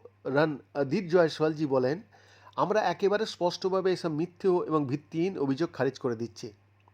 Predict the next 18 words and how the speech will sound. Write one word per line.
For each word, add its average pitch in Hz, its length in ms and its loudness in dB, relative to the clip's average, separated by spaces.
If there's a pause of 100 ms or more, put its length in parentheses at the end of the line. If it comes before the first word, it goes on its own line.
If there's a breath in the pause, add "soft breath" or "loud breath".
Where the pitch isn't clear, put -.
(120)
বাংলাদেশের 151 520 0
অন্তর্বর্তীকালীন 156 1000 -2
সরকার 139 440 -2 (800 soft breath)
নিজেদের 175 440 6
দেশের 170 360 0
আইনশৃঙ্খলা 156 580 0
পরিস্থিতি 147 440 -2
বজায় 135 280 0
রাখতে 143 240 -4
পারছে - 420 -6
না, 135 260 2 (720 soft breath)
আর 151 220 6
নিয়মিতভাবে 196 680 6
দোষটা 165 300 -2
অন্যদের 147 400 0
ঘাড়ে 147 200 0
চাপিয়ে 131 320 -2
দেওয়ার 147 240 0